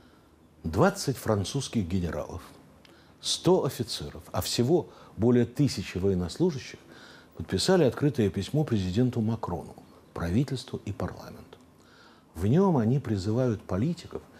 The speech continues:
принять незамедлительные меры против дезинтеграции Франции,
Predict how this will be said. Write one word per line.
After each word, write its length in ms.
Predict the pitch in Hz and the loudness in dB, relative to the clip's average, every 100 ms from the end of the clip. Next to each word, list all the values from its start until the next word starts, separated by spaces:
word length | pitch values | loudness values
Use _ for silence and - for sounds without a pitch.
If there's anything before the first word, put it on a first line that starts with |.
| - - - | -20 -20 -8
принять 480 | 107 110 139 160 - | 0 4 4 2 2
незамедлительные 1300 | 131 147 120 135 135 107 107 156 - 123 107 101 95 | 4 4 4 4 2 2 2 0 2 2 2 2 2
меры 380 | 135 160 131 - - - - | 2 2 0 -4 -20 -20 -2
против 480 | 113 135 135 123 - - - - | 2 2 2 -4 -6 -20 -20 -10
дезинтеграции 1160 | 87 120 107 120 110 120 104 110 117 - - 76 | 0 2 4 2 2 2 2 4 2 0 -6 -10
Франции, 600 | - 69 - - - | -8 -10 -10 -14 -16